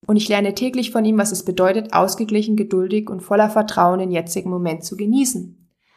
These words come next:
Und er und mein kleiner Sohn machen mir eigentlich jeden Tag bewusst, wie viel es auch für mich noch im Leben zu lernen gibt und wie sehr ich mich noch weiterentwickeln und wachsen kann.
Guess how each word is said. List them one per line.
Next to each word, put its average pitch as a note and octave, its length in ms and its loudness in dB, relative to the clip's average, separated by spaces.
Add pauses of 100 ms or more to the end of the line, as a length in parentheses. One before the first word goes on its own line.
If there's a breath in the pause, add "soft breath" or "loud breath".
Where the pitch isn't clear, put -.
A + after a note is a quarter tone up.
(360 soft breath)
Und G#3 340 -2
er B3+ 200 4
und C#4+ 60 0
mein A#3 160 4
kleiner G#3+ 280 2
Sohn A#3 300 0
machen A3+ 260 0
mir A3 160 2
eigentlich G#3 380 -2
jeden A#3 180 -4
Tag G#3+ 300 -2
bewusst, G3+ 480 -6
wie G#3+ 80 -6
viel A#3 200 -4
es A#3 220 -6
auch A3 340 2
für B3 120 -2
mich C4+ 200 0
noch G#3 200 0
im G3+ 100 -6
Leben G#3+ 240 0
zu A3 140 -4
lernen A3 400 2
gibt - 240 -10
und F3 100 -8
wie F#3 80 -4
sehr G3 320 0
ich A3 100 -4
mich A3+ 140 -6
noch A#3+ 220 -6
weiterentwickeln G#3+ 880 -2
und A#3 240 -2
wachsen F#3 500 -2
kann. E3 320 -16